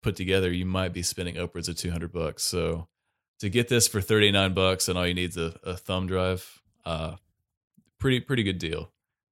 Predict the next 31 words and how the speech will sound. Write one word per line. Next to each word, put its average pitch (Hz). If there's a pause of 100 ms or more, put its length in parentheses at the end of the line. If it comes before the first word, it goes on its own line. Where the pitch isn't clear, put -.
But, 90
um, 85 (880)
if 104
you're 113
a -
more 110
patient 104
person 95
than 87
me, 87 (1300)
this 98
might 87
be 87
for 80
you. 80
If 90
you're 104
not, 113
or 101
if 90
you 95
don't 90
have 90
lots 87
of 87
computer 92
knowledge 87
and 85
you 87
don't 80
like 80